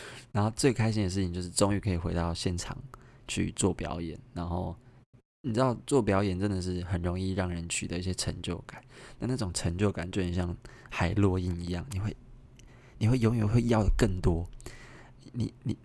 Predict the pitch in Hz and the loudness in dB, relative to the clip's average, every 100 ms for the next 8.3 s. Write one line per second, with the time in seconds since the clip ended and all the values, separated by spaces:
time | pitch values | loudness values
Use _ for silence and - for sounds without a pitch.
0 | - 123 101 - 82 - 131 120 117 101 | -6 -2 -2 0 2 4 4 4 2 2
1 | - 101 98 87 113 107 131 123 - - | 0 2 2 2 2 2 0 -4 -4 -2
2 | 87 92 - 98 - 80 82 - 101 - | 0 -2 -2 -4 -2 -2 -4 -8 -12 -14
3 | - - 95 95 95 104 90 95 85 90 | -12 -4 0 0 2 2 4 2 0 -2
4 | 87 - - - - - - 110 92 98 | -4 -8 -14 -16 -20 -20 -4 0 2 0
5 | 87 87 87 - - - 85 92 90 - | -2 -4 -6 -8 -12 -12 -10 -6 -8 -10
6 | - - - 117 120 107 90 95 95 90 | -20 -20 -8 -2 0 2 2 2 0 0
7 | 85 90 80 - - - - 117 117 101 | 0 0 -2 -8 -16 -4 0 2 2 -2
8 | 98 87 87 | -2 -4 -6